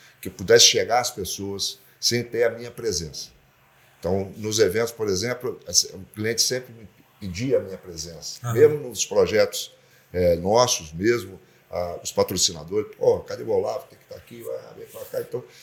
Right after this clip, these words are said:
Speaker 1: falei, "Pô, vai ter uma hora que eu não vou querer ficar nessa, né?" Eu queria algum projeto que pudesse levar, eh, um, um produto. Sempre gostei de cozinha, sempre gostei, eh, de,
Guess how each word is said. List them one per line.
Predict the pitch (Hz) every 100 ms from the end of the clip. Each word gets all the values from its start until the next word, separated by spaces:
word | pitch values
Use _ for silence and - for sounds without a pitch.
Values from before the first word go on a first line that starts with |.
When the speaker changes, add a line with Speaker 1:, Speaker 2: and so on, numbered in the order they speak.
| - -
Speaker 1:
falei, | - 123
"Pô, | - 123 98
vai | 120
ter | 147
uma | 147 120
hora | 117 147
que | 156 165
eu |
não | 170
vou | 165 185
querer | 175 131 110 104 95 -
ficar | - - 107
nessa, | 104 101 - 104 92 85 87
né?" | 90 123
Eu |
queria | 117 123 147 147 - - - -
algum | 107 117 127
projeto | 127 117 110 123 -
que | -
pudesse | - 107 120 117 - 117 113 - _ -
levar, | 117 95 120 131 117 -
eh, | 101 92 -
um, | 98 - -
um | 95
produto. | 92 82 110 120 110 - 95 90
Sempre | - 123 120
gostei | 101 - 120
de | 101
cozinha, | - 87 95 123 117 95
sempre | - 117 110
gostei, | 95 92 - 107 98 85 _ _ _ -
eh, | 87 87 90 87 87 87 87 87 85
de, | 85 87